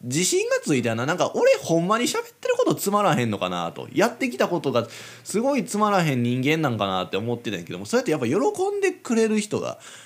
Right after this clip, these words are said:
いるって思うとね、いや、なんか、俺は間違ってはないんやと、別に。<laughs> と思って、まあ、自信になったんやけども、ほんで、まあ、その子、ずっとそうやって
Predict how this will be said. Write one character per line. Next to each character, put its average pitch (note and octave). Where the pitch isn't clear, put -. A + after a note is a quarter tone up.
い D#3
る D3+
っ -
て E2
思 G2+
う G2
と F2+
ね、 E2
い -
や、 D#2+
な D#2
ん E2
か、 -
俺 B2+
は C#3
間 C3
違 F#3
っ E4+
て F4
は G#3+
な G#2+
い F3
ん D3+
や -
と、 -
別 D#2+
に。 -
<laughs> -
と A#2+
思 F#2
っ -
て、 -
ま F2+
あ、 D#2+
自 G#2
信 F2+
に F2
な D2+
っ -
た B2+
ん B2
や F2
け F2+
ど F2
も、 F2+
ほ G#2
ん G#2
で、 G#2
ま G2+
あ、 F#2
そ F#2+
の F2+
子、 E2+
ず E2+
っ -
と -
そ F#2
う -
や F2
っ -
て E2+